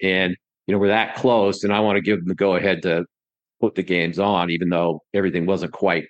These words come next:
finalized, but we were close enough. And we wanted to hit that first Saturday morning, uh, with football." So, uh, you know, I'll never forget talking to him the first time. And he was like, "Is, is this a dream?" You know, <laughs> I've been on a plane.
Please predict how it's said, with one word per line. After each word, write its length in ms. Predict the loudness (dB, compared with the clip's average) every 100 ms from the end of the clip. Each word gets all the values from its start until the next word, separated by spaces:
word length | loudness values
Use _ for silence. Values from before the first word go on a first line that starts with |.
| _
finalized, 400 | -2 0 0 -2
but 80 | -2
we 120 | 0
were 80 | 0
close 340 | 0 -2 -2 -2
enough. 260 | -2 -2 -6 -18 -18 _ -4
And 320 | -2 0 0
we 100 | -2
wanted 280 | 0 0 0
to 60 | 0
hit 180 | 0 0
that 160 | -4 -2
first 220 | -2 -2
Saturday 340 | -2 0 0
morning, 500 | 0 0 0 0 -2 -6
uh, 400 | -8 -8 -8 -10
with 160 | -14 -6
football." 400 | -4 -2 -4 -4
So, 320 | -2 -2 -2 -8 _ _ -4
uh, 220 | -2 0 0
you 100 | 0
know, 80 |
I'll 60 | 0
never 260 | 0 0 -2
forget 440 | -4 -2 0 0 -4 _ _ _
talking 300 | -2 0 -2
to 100 | -2
him 100 | -2
the 60 | -2
first 280 | -2 -4 -2
time. 180 | -2 0
And 80 |
he 80 | 0
was 180 | -2 -2
like, 220 | -2 -2 -6 -16
"Is, 400 | -8 -8 -8 -12
is 400 | -16 -14 -14 -6
this 220 | -2 -2
a 60 | -4
dream?" 640 | -4 -4 0 0 0 -2 -6
You 100 | -4
know, 300 | -4 -6 -14 -20 -20 _
<laughs> 340 | _ _ -6
I've 100 | -2
been 160 | 2 2
on 140 | 2
a 80 | 0
plane. 480 | 0 2 2 0